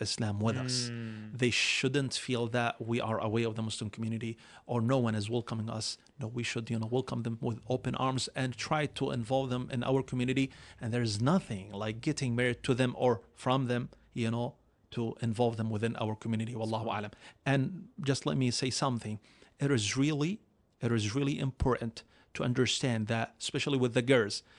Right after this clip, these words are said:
Speaker 1: if a lady, you know, comes tonight and, uh, declares her Islam, that does not mean that she is looking for a husband on the spot.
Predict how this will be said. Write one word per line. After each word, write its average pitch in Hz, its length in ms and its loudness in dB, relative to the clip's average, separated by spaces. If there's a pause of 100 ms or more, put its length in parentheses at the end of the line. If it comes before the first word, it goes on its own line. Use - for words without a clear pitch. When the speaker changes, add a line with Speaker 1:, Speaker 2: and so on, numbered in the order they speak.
(240)
Speaker 1:
if - 420 -4
a 120 60 -2
lady, 127 360 2
you 120 220 0
know, 117 140 2
comes 131 360 -2
tonight 117 460 0 (100)
and, 117 300 -2 (340)
uh, 117 260 -2
declares 127 480 4
her 123 140 4
Islam, 123 440 2 (460)
that 135 200 4
does 113 240 4
not 147 240 2
mean 120 360 0
that 113 180 -2
she - 180 0
is 113 240 -2
looking 120 280 0
for 107 580 -4
a 117 60 0
husband 104 480 -2
on 107 120 0
the 104 100 -4
spot. - 360 -6